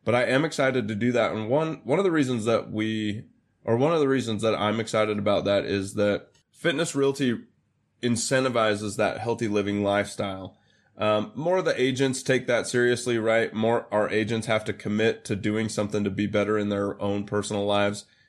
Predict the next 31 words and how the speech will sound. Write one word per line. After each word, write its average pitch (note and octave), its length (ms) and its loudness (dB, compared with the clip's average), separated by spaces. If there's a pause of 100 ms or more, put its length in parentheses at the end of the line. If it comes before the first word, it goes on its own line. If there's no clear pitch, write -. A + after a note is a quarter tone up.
(120)
each A#2+ 220 2
and A2+ 100 0
every G#2+ 240 2
day, G2+ 260 4
and G#2 100 -2
that's G2 160 -2
how G2+ 140 0
they G2+ 140 0
get G2+ 160 0
a G2+ 40 -2
better G2+ 280 -2
commission G2 400 -6
structure. A#2 600 -2 (160)
But C#3 220 0 (140)
we C3 160 2
also D#3 320 2
incentivize B2+ 500 2
our G#2 100 2
clients A#2 520 0
to C3 100 -2
do B2+ 180 2
that. C3 320 0
It A#2 80 0
just B2+ 240 0
feels C3 300 0
like A#2+ 240 2
I A2 120 2
have A2+ 200 2
more A2 260 0
contact G#2+ 640 0
with G2+ 400 -2